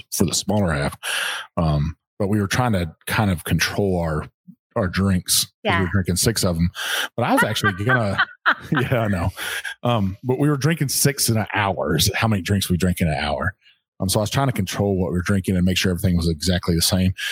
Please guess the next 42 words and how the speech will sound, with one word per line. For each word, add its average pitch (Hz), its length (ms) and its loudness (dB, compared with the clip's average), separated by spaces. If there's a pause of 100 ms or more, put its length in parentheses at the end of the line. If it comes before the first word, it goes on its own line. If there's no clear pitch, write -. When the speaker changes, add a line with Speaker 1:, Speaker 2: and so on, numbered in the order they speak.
(200)
Speaker 1:
But 117 180 -2
today, 110 720 0
I 101 80 -2
just 107 160 2
didn't - 140 -2
have 110 240 0
time 104 240 0
to 90 40 0
get 92 120 0
to 92 80 -2
the 87 40 0
store 95 240 2
and 87 100 -2
get 87 120 2
everything. 95 480 2 (580)
I 98 60 -8
was 180 220 0
gonna 107 180 0
drink 101 280 -2
one 104 120 2
of 95 80 2
the 92 140 2
guy, 92 300 2
one 117 200 0
of 101 80 0
the, 92 220 2
uh, 82 240 0 (160)
cocktails 87 580 0
that 90 180 0
you 95 80 4
had - 120 -6
put - 320 0
on 92 220 0
your 85 340 2 (400)
Instagram 110 440 0
page, 185 340 0
Speaker 2:
Okay. - 120 -8
Speaker 1:
which 117 180 -4
was 120 280 2
the 107 60 -2
Berry 123 340 0
Smooth, 95 500 0